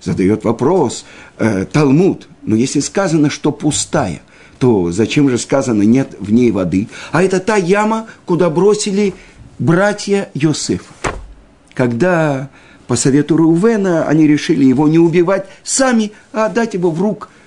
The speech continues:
в руки, э, змеев, каракурдов. И это то, что открывает Талмуд. Зачем сказано, э, «Нету воды, если яма пустая»? А ответ заключается в том, яма-то пустая,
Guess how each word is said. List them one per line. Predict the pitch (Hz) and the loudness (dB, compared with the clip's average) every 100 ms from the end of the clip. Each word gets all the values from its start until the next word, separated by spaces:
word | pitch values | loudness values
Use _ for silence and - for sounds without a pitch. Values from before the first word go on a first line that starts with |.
| - - | -16 -6
в | 131 | 0
руки, | 190 226 - 175 160 123 | 2 2 0 2 2 2
э, | 127 120 107 101 104 - - _ - | -4 -4 -4 -4 -8 -12 -20 _ -14
змеев, | 110 120 160 196 180 151 | -8 0 2 2 2 -2
каракурдов. | - 120 - 202 185 185 - | -2 -2 -2 -2 0 -2 0
И | 247 | 2
это | 262 247 202 | 2 2 -2
то, | - 190 | 0 -2
что | - - - - - | 0 -4 -4 -12 -6
открывает | 160 - 160 139 151 131 | -4 0 0 2 0 0
Талмуд. | - 123 101 87 - - - - | 0 0 0 -2 -6 -16 -20 -4
Зачем | 160 - 190 143 | -2 0 0 0
сказано, | - 143 117 113 92 - - | 0 -2 0 0 -2 -8 -14
э, | - 104 104 | -6 0 2
«Нету | 127 135 120 | 2 2 0
воды, | 120 113 | 0 0
если | 165 127 - 98 | 0 0 0 0
яма | 107 113 | 2 0
пустая»? | 110 143 - 180 180 175 - - | 0 -4 -2 -2 -2 -4 -12 -4
А | 180 165 | -2 0
ответ | 151 180 156 | 0 0 0
заключается | 143 147 135 160 143 - 135 | 0 0 0 0 -2 -2 -6
в | - | -6
том, | - 120 85 - - - _ | -2 0 -2 -6 -20 -20 _
яма-то | 113 135 190 208 185 185 | 0 2 2 0 -2 -4
пустая, | - 160 - - 196 208 147 76 | -2 -4 -4 -2 0 2 0 -4